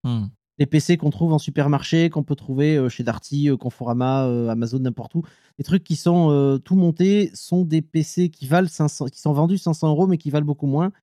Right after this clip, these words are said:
Speaker 1: Hmm.
Speaker 2: Pour cinq cents euros, tu peux avoir une machine de travail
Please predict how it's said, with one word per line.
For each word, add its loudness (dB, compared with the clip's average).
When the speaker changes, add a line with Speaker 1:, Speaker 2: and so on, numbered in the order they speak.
Speaker 1:
Hmm. -2
Speaker 2:
Pour -8
cinq 0
cents 0
euros, 2
tu -2
peux -4
avoir 2
une 0
machine -2
de 2
travail 0